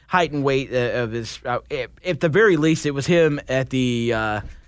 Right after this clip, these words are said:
W C W run. Now, that's a big guy. He's jacked up. He's got a ton of muscle. Hulk Hogan, though, billed at six seven, three hundred and two pounds. Now, that's an extra twenty pounds, not to mention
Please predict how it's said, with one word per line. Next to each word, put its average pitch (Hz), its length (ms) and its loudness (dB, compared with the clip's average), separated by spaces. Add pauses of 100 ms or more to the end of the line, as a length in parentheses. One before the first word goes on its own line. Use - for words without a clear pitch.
(360)
W 160 200 2
C 143 100 -4
W 139 220 0
run. 127 100 -2
Now, 147 160 0
that's 349 120 2
a 392 40 0
big 320 280 0
guy. 151 360 2
He's 285 320 -2
jacked 262 480 -2
up. 196 240 2
He's 160 160 -4
got 143 200 0
a - 20 -18
ton 233 220 0
of 233 100 -2
muscle. 147 420 2 (260)
Hulk 277 280 4
Hogan, 247 380 6
though, 151 160 8
billed 170 360 6
at 120 140 2
six - 380 0
seven, 156 480 4 (340)
three 202 400 2
hundred 165 260 0
and 123 220 -4
two 294 280 0
pounds. 113 340 -8
Now, 147 100 -6
that's 151 220 -6
an 143 80 -16
extra 190 520 0 (340)
twenty 320 300 2
pounds, 147 640 -2 (400)
not 247 260 4
to 226 80 2
mention 202 580 2